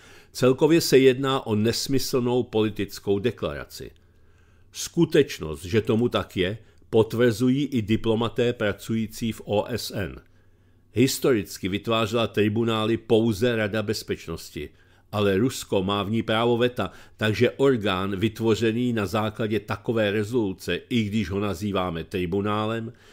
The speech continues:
nemůže v praxi provádět žádné donucovací akce, včetně vydávání zatykačů. Nabízí se oprávněná otázka. Není to žádné tajemství, usnesení obsahuje naprosto dostatečný popis cílů jeho přijetí.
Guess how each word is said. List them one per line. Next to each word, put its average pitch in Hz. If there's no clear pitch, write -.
nemůže 156
v -
praxi 123
provádět 101
žádné 113
donucovací 110
akce, -
včetně 151
vydávání 107
zatykačů. 90
Nabízí 107
se 143
oprávněná 156
otázka. 101
Není 117
to 139
žádné 110
tajemství, 127
usnesení 113
obsahuje 117
naprosto 117
dostatečný 113
popis 101
cílů 113
jeho 95
přijetí. 76